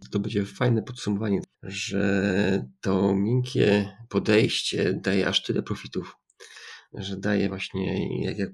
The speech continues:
wspomniałaś, i brak rotacji, i większe zaangażowanie pracowników, i poczucie sensu, i to, że ludzie, no właśnie to, co dla mnie jest mega istotne, podnoszą papierki.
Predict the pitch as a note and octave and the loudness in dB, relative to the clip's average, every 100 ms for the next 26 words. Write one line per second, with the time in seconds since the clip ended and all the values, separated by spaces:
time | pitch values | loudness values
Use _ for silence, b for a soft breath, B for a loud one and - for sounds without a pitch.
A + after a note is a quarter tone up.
0 | - - - F#2+ G2 G2 - - - - | -8 -8 -4 0 2 2 0 -4 -10 -6
1 | G2+ G#2+ G#2 G2+ F2+ F#2 - - - - | -2 0 -2 -4 -4 -6 -8 -6 -6 -6
2 | F2+ F#2 - F3+ G#2 G2+ G#2 G#2 G2+ G2+ | -6 -2 -2 2 2 2 -2 -2 -2 -4
3 | G2+ F#2+ - - F#2 - - - B B | -2 -2 -4 -8 -8 -8 -8 -14 B B
4 | B B B2+ A2+ G#2+ A#2 A#2 - F#2+ F2 | B B -8 -4 -2 0 0 0 0 0
5 | - - - G2+ F#2 F#2+ G2 - G#2 G#2 | -2 -4 -4 -6 -2 -2 -2 -2 -4 -2
6 | G#2+ G#2 G2+ G#2 G2+ G2+ B B B B | 0 0 2 4 2 0 B B B B
7 | G2 A2 D3 C3+ B2+ B2+ B2+ A#2+ C3+ C3 | -8 -4 -4 -2 -2 2 2 4 4 4
8 | B2 - - - F#2+ G#2 A2 B2+ A2 - | 4 -2 -12 -4 2 4 4 4 2 0
9 | B2 A#2+ C3+ C#3 C3+ B2+ B2+ C3 F#2+ F#2+ | -2 2 4 4 4 0 4 2 2 -4
10 | - | -12